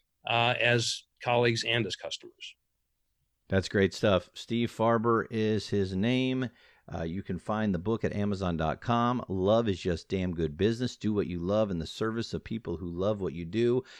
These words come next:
Speaker 2: When you do that, all kinds of great things happen,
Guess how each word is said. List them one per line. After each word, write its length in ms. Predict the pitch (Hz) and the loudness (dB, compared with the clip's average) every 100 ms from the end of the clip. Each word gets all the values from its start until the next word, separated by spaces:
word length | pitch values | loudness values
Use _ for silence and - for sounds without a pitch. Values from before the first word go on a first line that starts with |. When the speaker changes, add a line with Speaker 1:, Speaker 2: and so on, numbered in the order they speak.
| - - | -16 -6
Speaker 2:
When 120 | 85 | -2
you 120 | 80 | -2
do 220 | 98 113 | 0 0
that, 220 | 110 107 | 0 0
all 120 | 92 85 | -2 -2
kinds 280 | 101 98 | -4 -4
of 60 | 92 | -2
great 240 | 87 92 | -2 -2
things 240 | 92 85 - | -2 -6 -4
happen, 440 | 107 107 110 110 | -2 -2 -4 -6